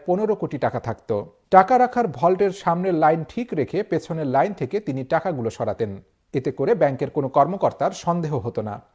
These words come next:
ক্যাশ ইনচার্জ হিসেবে তিনি দৈনিক টাকার হিসাব রাখতেন। খাতা কলমে টাকার কোনো গরমিল ছিল না। গত তেইশে জানুয়ারি ভোল্টের সমস্ত টাকা গণনার পর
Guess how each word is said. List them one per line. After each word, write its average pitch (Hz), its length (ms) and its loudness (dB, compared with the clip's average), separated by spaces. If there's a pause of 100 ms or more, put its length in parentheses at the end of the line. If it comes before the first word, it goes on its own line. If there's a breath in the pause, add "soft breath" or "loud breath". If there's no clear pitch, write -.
(100)
ক্যাশ 226 340 6
ইনচার্জ 220 440 0
হিসেবে 147 440 0
তিনি 180 420 -2
দৈনিক 135 380 -4
টাকার 147 300 2
হিসাব 110 300 -6
রাখতেন। 107 460 -4 (300)
খাতা 139 260 -2
কলমে 135 340 -2
টাকার 127 320 -4
কোনো 127 260 -4
গরমিল 135 440 0
ছিল 107 280 -6
না। 101 200 -12 (460)
গত 196 200 6
তেইশে 233 460 2
জানুয়ারি 214 440 4
ভোল্টের 180 400 2
সমস্ত 208 460 -2
টাকা 214 340 2
গণনার 208 520 6
পর 143 340 4